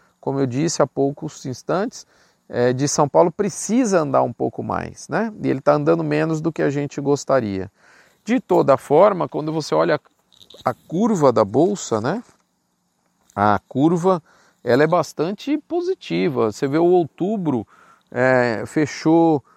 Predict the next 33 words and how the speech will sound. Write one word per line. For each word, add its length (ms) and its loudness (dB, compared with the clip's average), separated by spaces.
dois 280 0
quatro 420 -2
três 460 -4
com 400 -8
setenta 480 -4
e 100 -4
cinco 280 -8
centavos. 800 -2
Quando 260 -2
você 300 0
pensa 480 -4
aí 320 0
com 200 -4
relação 640 -2
ao 260 0
indicador 580 -2
do 100 -4
mercado 400 -4
físico 360 -8
de 60 -20
São 160 -8
Paulo, 200 -4
nós 100 -6
estamos 180 -8
falando 340 -4
um 200 -2
ágio 360 4
aí 360 0
acima 680 -2
de 140 -4
quinze 500 -6
reais, 640 0
né? 320 -6